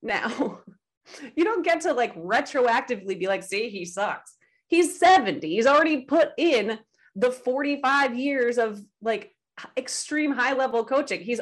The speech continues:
already won two rings as a defensive coordinator with the Giants. He is already the guy who Bill Parcells couldn't get to a Super Bowl without. He's the guy who helped Bill Parcells get to a Super Bowl with the Patriots.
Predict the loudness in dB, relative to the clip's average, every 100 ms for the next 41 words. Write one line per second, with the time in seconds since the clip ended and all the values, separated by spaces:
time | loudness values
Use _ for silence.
0 | -2 0 2 2 0 -2 0 0 -2 -6
1 | -8 -4 0 0 -2 -8 _ -10 -6 -2
2 | 0 0 -2 -2 2 2 2 0 -2 -4
3 | -4 -2 -2 -4 -10 _ _ -4 -2 0
4 | 0 2 0 0 2 2 2 0 0 -6
5 | -2 -2 0 2 2 0 -4 -2 2 2
6 | 0 -10 _ -4 -2 0 0 -2 -6 -4
7 | -2 -2 -6 -8 -6 -6 -4 -2 0 -2
8 | 0 -4 -2 -2 -2 -2 -12 _ _ _
9 | _ _ _ _ _ _ -4 -2 -2 -2
10 | 2 2 2 2 0 0 0 0 0 2
11 | -2 0 -2 0 -2 0 -2 -2 -8 -4
12 | -4 -4 -4 -4 -2 -2 -4 -4 -6 -6